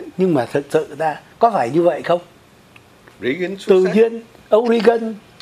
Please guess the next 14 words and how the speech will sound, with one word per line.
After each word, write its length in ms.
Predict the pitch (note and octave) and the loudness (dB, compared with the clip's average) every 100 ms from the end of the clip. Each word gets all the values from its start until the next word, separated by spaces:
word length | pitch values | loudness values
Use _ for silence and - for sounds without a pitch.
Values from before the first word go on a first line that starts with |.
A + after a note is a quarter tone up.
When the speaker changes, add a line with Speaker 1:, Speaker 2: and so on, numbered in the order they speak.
| - C3 | -20 -2
Speaker 1:
về 180 | C#3+ C3+ | -2 0
sau 420 | G3 G#3 G#3 G#3 - _ _ - | 2 2 2 -2 -12 _ _ -2
thắng 240 | F#3+ C#4+ | 0 2
ông 840 | C#4 G#3+ A3 A3+ A3 A3 G#3+ C#4 | 2 2 -2 -6 -8 -10 -12 -4
đương 180 | A3+ A#3 | -2 0
kim. 300 | F3 A#3 G#3 F#3+ - _ _ - _ - D4 | 0 -2 -2 -8 -18 _ _ -20 _ -10 -2
Ông 220 | C4+ A3 | 0 2
đương 180 | G#3+ G#3 | 2 0
kim 260 | - A3+ G3 | 0 -2 0
tức 240 | B3+ A3+ | 2 2
là 160 | A3 F3 | 2 2
ông 680 | G3 G#3 G#3 G#3 G#3+ A3+ C4 - | 0 -2 -4 -6 -8 -10 -14 -4
Carter 420 | E3+ E3 G#3+ | -4 0 0
đó, 60 | G3+ | 2